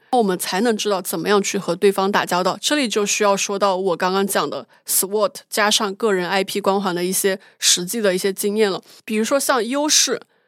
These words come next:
它代表的就是我擅长什么，我有什么独特资源。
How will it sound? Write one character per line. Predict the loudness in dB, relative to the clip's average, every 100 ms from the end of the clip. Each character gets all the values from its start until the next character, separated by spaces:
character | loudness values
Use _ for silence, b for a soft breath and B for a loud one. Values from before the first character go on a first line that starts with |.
| _ _ _
它 | -2 0
代 | 2 0 2
表 | -2
的 | -2
就 | -2 0
是 | 0 -2 b b b -2
我 | 0
擅 | 2 2
长 | 0 -4
什 | -6
么， | -8 -12 _ _ _ -4
我 | -2
有 | -2
什 | -2
么 | -6
独 | -4 -2
特 | 0
资 | 0 -2
源。 | -6